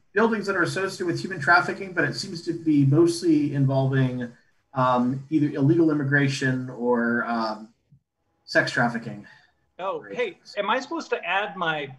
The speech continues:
Speaker 2: contacts to that?
Speaker 1: Uh, no,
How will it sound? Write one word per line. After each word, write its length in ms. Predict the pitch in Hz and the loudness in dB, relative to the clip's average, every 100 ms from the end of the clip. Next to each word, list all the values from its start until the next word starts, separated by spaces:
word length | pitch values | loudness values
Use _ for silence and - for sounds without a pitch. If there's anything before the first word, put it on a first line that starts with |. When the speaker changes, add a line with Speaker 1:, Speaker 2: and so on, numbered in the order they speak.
| - | -16
Speaker 2:
contacts 680 | - 170 170 185 185 185 - | -6 -2 -2 -2 -4 -8 -14
to 100 | - | -10
that? 560 | 190 190 196 - 180 165 _ _ _ | -4 -2 -2 -6 -12 -14 _ _ _
Speaker 1:
Uh, 220 | 170 170 170 | 2 4 4
no, 260 | 196 196 | 2 0